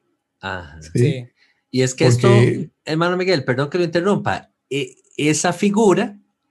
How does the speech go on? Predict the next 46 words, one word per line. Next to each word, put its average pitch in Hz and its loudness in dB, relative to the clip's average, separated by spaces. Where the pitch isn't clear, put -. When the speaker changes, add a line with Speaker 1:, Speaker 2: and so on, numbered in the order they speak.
Speaker 1:
ayuda 131 2
no 185 2
solo 165 2
a 196 2
mantener 127 0
el, 180 0
el, 101 -6
el, 87 -6
el 95 -6
local 117 -4
como 104 -4
tal, 226 -6
sí, 170 -6
el, 127 -4
el 92 -10
sitio 101 -4
físico, 87 -4
sino 98 -4
también 151 -2
ayuda 175 -2
a 202 -6
toda 151 0
la, 147 -4
a, 101 -6
a 101 -12
toda 120 -4
la 160 -2
organización 107 -6
que - -12
está 123 -2
detrás 131 -2
de 123 -2
eso, 160 -6
¿verdad? 95 -6
Todas 101 -8
las 127 -8
personas 117 -8
que 123 -8
dependen 104 -6
de 101 -4
ese, 101 -8
Speaker 2:
Claro. - -2
Speaker 1:
de - -20
este - -10
movimiento. 98 -10
Eh, - -16